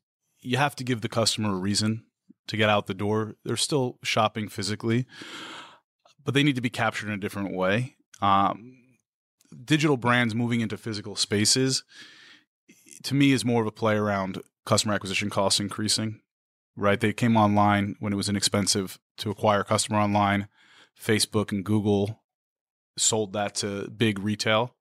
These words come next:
and big brands, and so therefore it's no longer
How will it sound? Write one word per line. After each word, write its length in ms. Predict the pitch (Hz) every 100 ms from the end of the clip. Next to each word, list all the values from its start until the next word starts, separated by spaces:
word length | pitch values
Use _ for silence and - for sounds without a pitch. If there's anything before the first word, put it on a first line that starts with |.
| _ _ _ -
and 120 | 107
big 200 | 104 98
brands, 420 | 107 104 113 127
and 100 | 117
so 240 | 92 107 95 _ _ _
therefore 340 | 120 104 104
it's 120 | 101 107
no 120 | 98
longer 500 | 98 95 95 90